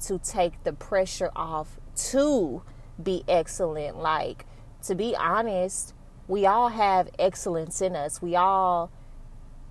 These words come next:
carry a level of, "I care about this. This is how I want it done." We all have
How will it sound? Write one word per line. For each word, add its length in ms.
carry 560
a 120
level 460
of, 340
"I 160
care 320
about 380
this. 520
This 280
is 140
how 320
I 20
want 220
it 180
done." 460
We 140
all 280
have 560